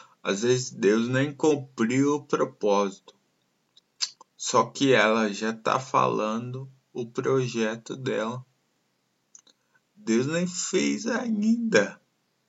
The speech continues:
E aí você dá a arma pro inimigo agir. Você sabia, sabia que o inimigo não tem poder de penetrar dentro de você,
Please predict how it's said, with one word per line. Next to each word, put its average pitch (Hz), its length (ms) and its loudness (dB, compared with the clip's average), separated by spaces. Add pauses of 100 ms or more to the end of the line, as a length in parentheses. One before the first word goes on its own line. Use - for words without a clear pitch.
(360)
E 127 120 -2
aí 147 220 -2
você 147 420 -4
dá 120 180 -2
a 127 320 -2
arma 143 380 -8 (220)
pro 135 180 2
inimigo 123 580 -2
agir. 113 380 -4 (840)
Você 117 300 -4
sabia, 113 840 0 (1120)
sabia 120 800 -2 (460)
que - 120 -16
o 107 120 0
inimigo 101 760 -4 (480)
não 101 300 -6
tem 123 160 -6
poder 98 720 -2
de - 140 -16
penetrar 110 1000 -4 (1600)
dentro 131 720 -2
de 90 140 -8
você, - 640 -6